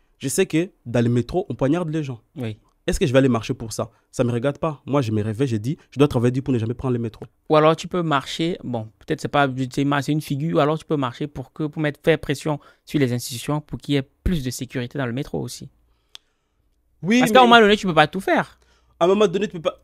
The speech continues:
Speaker 1: M-, moi, pour moi,
Speaker 2: Oui.
Speaker 1: je me dis, pour moi, c'est très trash, mais tu vas être, en fait, il faut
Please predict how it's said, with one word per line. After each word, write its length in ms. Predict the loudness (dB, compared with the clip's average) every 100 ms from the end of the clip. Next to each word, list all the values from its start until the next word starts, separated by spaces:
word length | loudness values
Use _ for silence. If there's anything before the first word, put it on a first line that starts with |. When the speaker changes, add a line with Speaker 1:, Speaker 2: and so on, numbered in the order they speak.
| -10
Speaker 1:
M-, 280 | -6 -6 2
moi, 200 | 2 2
pour 160 | 0
moi, 260 | 4 4 2 0
Speaker 2:
Oui. 80 | 4
Speaker 1:
je 40 |
me 120 | 4
dis, 280 | 4 -2 -8 _ _ _ _ _
pour 140 | 0 6
moi, 120 | 6
c'est 200 | 4 0
très 160 | 2 2
trash, 400 | 6 4 4 0
mais 160 | 2 2
tu 120 | 4
vas 180 | 2 2
être, 220 | 2 -2 -8 -18 -8
en 40 |
fait, 200 | -6 -6 -6
il 80 | -8
faut 320 | -2 -2 -2